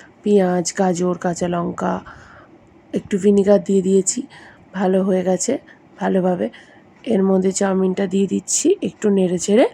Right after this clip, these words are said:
চাউমিনটা ভালো করে একটু ভেজে তুলে নেব। চলো, চাউমিন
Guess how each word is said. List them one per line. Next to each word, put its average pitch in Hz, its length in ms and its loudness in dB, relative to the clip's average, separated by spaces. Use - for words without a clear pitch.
চাউমিনটা 190 480 0
ভালো 180 200 -2
করে - 180 -8
একটু - 260 -12
ভেজে 190 340 0
তুলে 190 280 -4
নেব। 196 160 -8
চলো, 202 300 -2
চাউমিন 185 380 -2